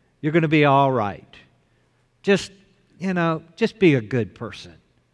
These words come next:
That's not the Word of God. That's not what it tells us. It tells us that we have, we must repent and turn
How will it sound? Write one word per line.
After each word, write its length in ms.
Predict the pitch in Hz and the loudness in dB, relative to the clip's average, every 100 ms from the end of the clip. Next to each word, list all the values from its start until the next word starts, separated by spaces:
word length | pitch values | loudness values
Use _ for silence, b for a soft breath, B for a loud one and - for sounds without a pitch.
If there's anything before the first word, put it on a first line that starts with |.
| _ _ _ | _ _ _
That's 220 | - 202 240 | -8 -6 -8
not 120 | - | -8
the 60 | |
Word 200 | 170 175 | -6 -6
of 80 | 156 | -6
God. 420 | 160 175 113 - _ - | -6 -8 -10 -16 _ -16
That's 160 | 151 190 | -12 -8
not 60 | |
what 120 | 170 | -8
it 100 | 123 | -8
tells 300 | - 151 143 | -12 -12 -14
us. 420 | 98 - - - - _ _ _ _ _ _ _ _ _ | -18 -20 -20 -20 -20 _ _ _ _ _ _ _ _ _
It 80 | |
tells 240 | 185 185 202 | -8 -6 -6
us 160 | 175 | -6
that 100 | 175 | -6
we 140 | 165 170 | -2 -2
have, 280 | 170 165 - b b | -2 -4 -6 b b
we 180 | 165 170 | 0 0
must 640 | 151 160 180 190 - - | 2 0 0 0 -4 -10
repent 600 | 151 139 - 190 180 120 - b b | -10 -10 -6 -4 -2 -4 -12 b b
and 260 | 139 143 127 | -8 -6 -8
turn 640 | - 185 175 170 139 107 | -10 -6 -4 -4 -6 -10